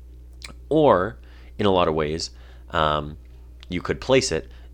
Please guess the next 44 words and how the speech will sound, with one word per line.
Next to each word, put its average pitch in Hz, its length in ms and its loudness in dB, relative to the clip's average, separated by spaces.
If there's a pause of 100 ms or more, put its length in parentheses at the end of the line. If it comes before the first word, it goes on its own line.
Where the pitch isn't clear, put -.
(180)
and 90 160 -4
then 85 120 -2
it 82 80 -4
was 80 180 -4
just - 300 -6 (400)
easy 87 300 -4
for 78 180 -8
the 76 100 -8
team 78 360 -10
to 71 320 -8
be 98 200 0
at 80 120 -8
such - 220 -6
an 78 60 -6
angle 87 340 -2
that 71 220 -8 (260)
they 95 100 2
wouldn't 90 280 2
be 76 140 -6
in 67 80 -8
it. - 120 -12
Whereas 80 280 -2
now, 104 480 2
I 90 80 -8
believe 87 280 -6
the, 78 260 -4
the 80 100 -14
one 80 160 -10
screenshot 78 400 -8
I 76 60 -4
saw 80 180 -8
was 78 180 -6
on 76 420 -8
Rialto, 85 640 -8 (420)
and, 82 520 0
uh, 76 260 -2 (380)
it 90 160 -4
literally 87 540 -2
covers 78 380 -6
the 76 120 -8
entire 78 560 -6
roadway, 76 840 -6
um, 73 460 -18 (380)
in, 71 280 -10